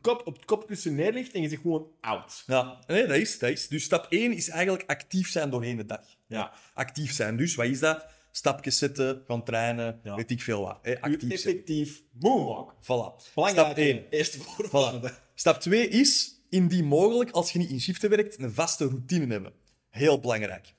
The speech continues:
Speaker 1: Routine is echt,
Speaker 2: Voilà.
Speaker 1: ehm,
Speaker 2: Stap
Speaker 1: heel
Speaker 2: drie, fucking zonlicht. Hè? Ehm, als uw ogen zonlicht zien, dan maakt uw brein, als ik het goed heb, eh, me-, melatonine aan. Hè? Dat is eigenlijk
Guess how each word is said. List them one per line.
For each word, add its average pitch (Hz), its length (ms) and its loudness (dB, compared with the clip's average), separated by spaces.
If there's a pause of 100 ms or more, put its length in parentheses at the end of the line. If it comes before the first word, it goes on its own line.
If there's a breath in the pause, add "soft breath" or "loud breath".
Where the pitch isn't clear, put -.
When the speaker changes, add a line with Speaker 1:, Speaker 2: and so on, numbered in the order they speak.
Speaker 1:
Routine 143 420 -6
is - 140 -12
echt, 135 120 -10
Speaker 2:
Voilà. - 20 -10 (260)
Speaker 1:
ehm, 110 300 -12 (320)
Speaker 2:
Stap 180 220 4
Speaker 1:
heel 120 100 -8
Speaker 2:
drie, 202 520 2 (140)
fucking 202 520 0 (100)
zonlicht. 151 720 -2 (160)
Hè? 127 160 -2 (360 loud breath)
Ehm, 127 380 0
als 156 340 4
uw 165 220 -2
ogen 190 420 4
zonlicht 180 560 2
zien, 226 440 0 (200 loud breath)
dan 143 280 0
maakt 180 340 0
uw 151 380 -2
brein, 160 340 0
als 135 140 0
ik 107 80 -10
het 117 100 -8
goed 170 180 0
heb, 185 180 0
eh, 127 220 0
me-, 139 420 -2
melatonine 139 760 0
aan. 98 260 -10
Hè? 127 180 -4 (240 soft breath)
Dat 131 120 0
is - 120 -2
eigenlijk 190 640 0